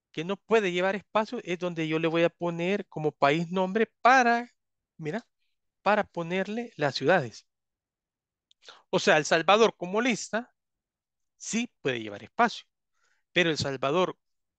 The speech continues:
que forme título de un nombre de rango no puede llevar espacio.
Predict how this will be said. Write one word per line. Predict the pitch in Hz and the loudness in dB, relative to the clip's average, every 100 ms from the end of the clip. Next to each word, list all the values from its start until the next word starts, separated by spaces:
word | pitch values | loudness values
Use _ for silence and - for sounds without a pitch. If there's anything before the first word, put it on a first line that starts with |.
| _ - | _ -10
que | 147 | -10
forme | - 180 165 156 165 156 - | -4 -2 -2 -4 -6 -8 -6
título | 233 220 - 135 127 | -4 -4 -4 -2 0
de | 131 | 0
un | 143 143 | 0 -2
nombre | 156 156 165 | -2 0 2
de | 165 | 2
rango | 165 202 202 | 0 -2 -4
no | 147 160 175 _ - | -4 -6 -8 _ 0
puede | 180 143 | 2 2
llevar | 104 98 | -4 -10
espacio. | 98 - 160 - | -10 -6 -4 -4